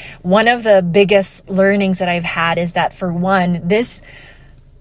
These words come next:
literally taught me to reframe the situation immediately. Like, that this is, this is the only way out, basically, you know, because I could no, I saw the situation, it all happened, and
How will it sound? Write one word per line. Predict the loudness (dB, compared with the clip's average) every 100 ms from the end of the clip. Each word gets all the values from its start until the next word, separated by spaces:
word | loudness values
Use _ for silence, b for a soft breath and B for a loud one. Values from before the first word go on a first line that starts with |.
| -20 -10
literally | -4 0 0 0 -2 -2 -2 -6
taught | -8 -4 -2 -2 -4
me | -8 -6
to | -6 -4 -2
reframe | 0 -4 -6 -8 -4 -2 -2 -2
the | -2
situation | 0 -2 -2 0 0 0 -2 -4 -4 -6 -10 B B B
immediately. | -2 0 0 -2 -4 -2
Like, | -2 2
that | 0
this | 2 0 0 2
is, | 0 0 -4 B B B B B -12
this | -2 0 0
is |
the | -4 0
only | 0 2
way | 2 2
out, | 0 -4 -2
basically, | -2 0 0 -4 -8 -6
you | -4
know, | -4
because | -2 -4 0 2 2 -2 -6 B B B B B B
I | -2 2 2
could | 0 -2
no, | 2 2 2 2
I | 0
saw | -2 -4 0 2 2
the | 0
situation, | -4 -6 -4 -2 -2 0
it | 2
all | 2
happened, | 0 -2 -4 -2 -2 -2 -2 -4
and | -4 -2 -2 -2 -4